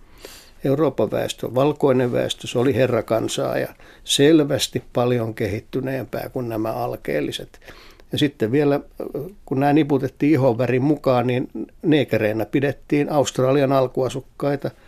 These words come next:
melaneesialaisia, jotka oli kaikista mustimpia koko porukasta. Nimikin on Melaneesia, tarkoittaa mustien maata.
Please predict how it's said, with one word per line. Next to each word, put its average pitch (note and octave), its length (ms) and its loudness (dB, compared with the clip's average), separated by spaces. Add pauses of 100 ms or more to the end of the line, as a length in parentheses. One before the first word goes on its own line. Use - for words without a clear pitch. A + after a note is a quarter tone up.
(120)
melaneesialaisia, C#3 1300 2
jotka B2+ 280 -2
oli C3 100 -2
kaikista B2+ 420 0
mustimpia C3+ 640 0
koko C#3 240 -4
porukasta. - 640 -2
Nimikin C3+ 460 -2
on B2 60 -2
Melaneesia, C3+ 720 0
tarkoittaa - 540 -6
mustien C3+ 580 -4
maata. C3 360 -2